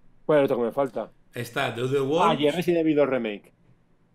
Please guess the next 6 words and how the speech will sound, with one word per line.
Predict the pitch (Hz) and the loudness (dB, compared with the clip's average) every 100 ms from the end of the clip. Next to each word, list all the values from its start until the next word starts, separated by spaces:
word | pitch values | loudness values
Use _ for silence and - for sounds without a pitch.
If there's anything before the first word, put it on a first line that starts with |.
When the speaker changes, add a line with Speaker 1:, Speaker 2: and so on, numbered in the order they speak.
| _ _ _ _ | _ _ _ _
Speaker 1:
Yo | 113 170 185 | 0 2 4
creo | 185 185 | 2 2
que | 160 | 2
esos | 151 - | -2 -4
cinco | 180 175 190 196 - _ _ _ _ - - - - _ _ _ _ | -8 -6 -6 -6 -10 _ _ _ _ -20 -20 -20 -20 _ _ _ _
sería | - 127 131 147 151 | -14 -6 -4 -4 -6